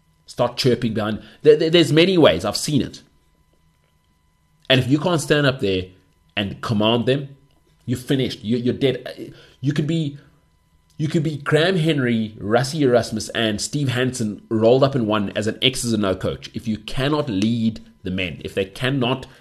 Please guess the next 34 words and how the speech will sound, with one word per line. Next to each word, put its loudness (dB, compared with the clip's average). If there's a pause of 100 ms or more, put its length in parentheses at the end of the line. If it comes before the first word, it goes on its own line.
(140)
get -6
behind -4
you, -6
if -12
you -16
cannot -2
speak -4 (720)
in -6
front 2
of 2
a 4
room 6
of -4
men, -4 (340)
you're 0
finished. 0 (720)
You 4
are 6
finished. -4 (160)
Trust -8
me, -4
fam. -14 (800)
Dion 0
Davis, -2
get -4
out -10
of -12
here. -20 (600)
Get -4
out -14
of -14
here. -18 (260)
I -14
mean, -10